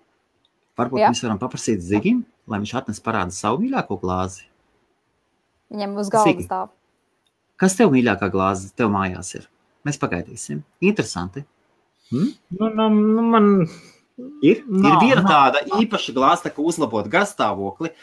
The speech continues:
Speaker 1: Es zinu tiešām, tad, kad man, jo man ir švakāks garstāvoklis,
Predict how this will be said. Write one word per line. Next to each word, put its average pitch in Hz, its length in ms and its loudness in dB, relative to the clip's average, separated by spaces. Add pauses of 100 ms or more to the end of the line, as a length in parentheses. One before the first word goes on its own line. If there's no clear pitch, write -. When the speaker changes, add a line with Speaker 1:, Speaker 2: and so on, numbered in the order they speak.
(160)
Speaker 1:
Es 175 260 2
zinu 208 160 2
tiešām, 156 400 2
tad, 147 120 -6
kad 135 140 -2
man, 147 220 2
jo 135 260 -2
man 165 300 0
ir 110 80 -4
švakāks 113 640 -6
garstāvoklis, 104 680 -6